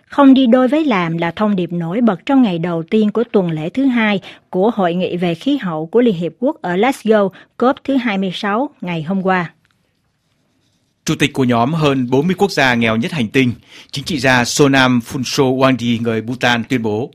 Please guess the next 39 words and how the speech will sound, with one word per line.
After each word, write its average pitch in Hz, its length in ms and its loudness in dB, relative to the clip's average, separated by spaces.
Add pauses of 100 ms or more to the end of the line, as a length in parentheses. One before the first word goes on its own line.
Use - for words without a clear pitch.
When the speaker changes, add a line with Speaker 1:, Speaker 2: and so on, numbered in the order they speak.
Speaker 2:
xin 107 180 -12
trích, 151 200 -10 (460)
"Nhóm 135 280 2
các 208 120 0
nước 196 120 0
kém 135 120 -2
phát 185 160 -12
triển 104 180 -4
nhất 143 260 -2
lo 135 140 4
ngại 107 360 0
với 123 120 -6
việc 151 200 -4
hành 127 180 0
động 117 260 0
của 117 120 -6
một 110 120 -6
số 110 240 -4
quốc - 180 -8
gia 131 220 0
không 127 180 -4
ăn 120 100 0
khớp 160 240 -2 (100)
với 104 140 -8
các 165 120 -8
tuyên 120 140 -4
bố. 104 260 -8 (360)
Có 185 100 -8
một 165 80 -6
sự 151 140 -6
tách 151 200 -4
rời 131 280 2
giữa 117 140 -4
các 175 180 -8
tuyên 135 160 -4
bố 117 200 -2
trước - 140 -10
công 139 160 -2
chúng 120 280 -6